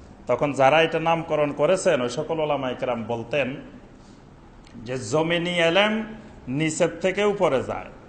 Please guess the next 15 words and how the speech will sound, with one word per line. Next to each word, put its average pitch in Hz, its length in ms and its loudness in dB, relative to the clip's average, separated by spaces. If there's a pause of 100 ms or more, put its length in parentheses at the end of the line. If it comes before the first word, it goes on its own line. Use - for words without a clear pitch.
(100)
আসমানি 156 560 -4
এলেম 185 260 0
উপরের 143 380 0
থেকে 143 200 -6
নিচে 135 300 -6
আসে। 95 220 -10 (920)
তো 123 280 0
মাদ্রাসায় 139 520 0
যে 170 140 -2
শিক্ষাটা 170 480 -2
দেওয়া 156 260 4
হবে, 143 440 -4
এটা 135 220 -4
আসমানি 131 580 -4
এলেম, 101 220 -4